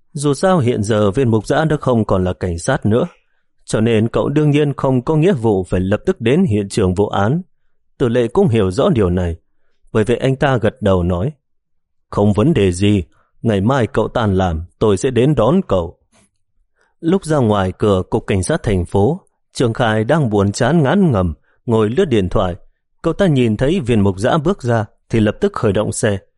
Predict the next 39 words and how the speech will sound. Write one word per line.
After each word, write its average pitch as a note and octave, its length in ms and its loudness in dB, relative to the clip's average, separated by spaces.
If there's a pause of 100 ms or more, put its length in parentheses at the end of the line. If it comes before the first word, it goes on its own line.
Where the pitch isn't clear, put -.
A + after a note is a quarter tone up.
(640)
"Anh G#2 180 0
ra F#2+ 200 0
rồi, F2+ 220 0 (180)
nhanh C#3 260 0
nào, F#2 280 -2 (240)
đi A2+ 180 -2
đón A#2 260 0
con G2 220 -2
sóc - 240 -4
của G2+ 80 -2
anh F#2+ 200 -2
trước, C3+ 240 -2 (440)
còn G2+ 220 0
đến B2+ 180 2
Xuân G#2+ 220 -2
Phòng F#2 200 0
Lý, A#2+ 280 0 (180)
không G#2 180 -2
lại G2+ 160 2
muộn." G#2 260 0 (1160)
Sau C3 200 -4
khi A#2 200 0
Viên A#2+ 180 0
Mục G2+ 180 2
Dã C3+ 180 0
lên G#2 220 2
xe, F#2+ 280 -2 (360)
Trương C3+ 160 -2
Khai A#2 240 0
không D#3 200 0
hề A2+ 160 0
hỏi F#2 300 -2 (200)
anh D#3 160 2
đi E3 100 0
vào G#2 260 0
trong E3+ 180 -2
cục G#2 180 -4
làm F#2 260 0
gì. G2 260 -2